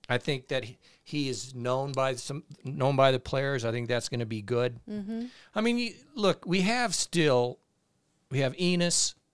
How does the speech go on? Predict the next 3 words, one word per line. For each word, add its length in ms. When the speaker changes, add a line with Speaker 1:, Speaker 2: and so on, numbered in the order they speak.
Speaker 1:
Covey, 580
Dixon, 560
Vele. 680